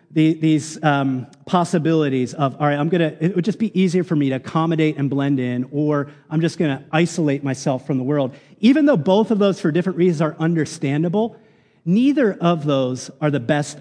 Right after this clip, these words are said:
option. I mean, let alone glorifying Jesus, they're not the best option. The best option for us is the way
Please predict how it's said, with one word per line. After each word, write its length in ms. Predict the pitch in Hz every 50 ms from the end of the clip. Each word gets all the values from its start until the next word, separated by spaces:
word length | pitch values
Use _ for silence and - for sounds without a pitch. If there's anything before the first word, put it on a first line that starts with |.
| -
option. 580 | - 139 131 135 - - - 123 107 95 95 - _ _ _ _ _ _ _ _ _ _ _ _ _ _ _ _ _ _ _ _ _ _ _ _ _ _ _ _
I 80 | 175 156
mean, 160 | 160 160 170
let 140 | 202 254 240
alone 360 | 208 185 190 208 202 165 143
glorifying 600 | 139 151 175 180 180 160 - - 170 151 143 139
Jesus, 300 | 131 175 233 196 165 151
they're 140 | - 202 185
not 260 | 180 196 208 214 185
the 80 | 180 170
best 260 | 143 175 165 156 - -
option. 460 | 156 175 196 190 - - - 110 101 - _ _ _ _ _ _ _ _ _ _ _ _ _ _ _ _ _ _ _ _ _ _ _ _ _ -
The 80 | 175
best 400 | 147 127 196 240 285 277 - - - -
option 480 | - 196 208 220 208 - - 196 165 147
for 420 | - - - 185 190 175 147 - 160
us 600 | 160 139 117 107 110 - - - - - - - _ _ _ _
is 140 | - 147 -
the 100 | - 160
way 680 | 143 143 156 156 151 147 147 147 143 139 120 110 -